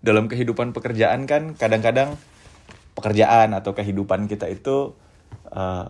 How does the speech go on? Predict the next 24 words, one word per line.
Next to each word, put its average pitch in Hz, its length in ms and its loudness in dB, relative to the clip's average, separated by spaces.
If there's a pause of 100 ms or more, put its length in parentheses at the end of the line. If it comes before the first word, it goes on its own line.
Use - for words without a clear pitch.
(120)
smooth 131 720 4
begitu 98 320 0
aja, 95 400 -2 (320)
mengalir 113 800 2
seperti, 104 880 -4 (960)
apa - 320 -8
ya, 87 160 0 (480)
sungai 120 400 4
yang 113 240 4
tenang, 104 720 2 (640)
nggak 95 220 2 (100)
ada 92 480 2 (160)
problem 98 800 0
dan 92 240 -4
seterusnya. 95 640 -10 (520)
Tapi 185 260 2
kadang-kadang 147 400 4
juga 101 400 0
perubahan 120 480 0
terjadi 117 400 0
kan 143 80 -4
begitu 104 240 -4
cepat 107 400 -4
nih, 92 320 -8